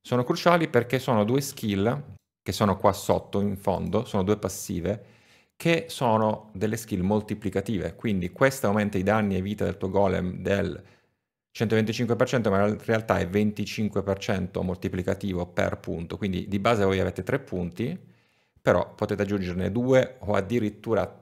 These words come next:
tre se ovviamente esce come affisso maggiorato, e poi con il Masterwork,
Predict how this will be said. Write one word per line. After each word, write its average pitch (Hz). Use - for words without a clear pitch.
tre 110
se -
ovviamente 98
esce 95
come 92
affisso -
maggiorato, 98
e 120
poi 95
con 151
il 117
Masterwork, 101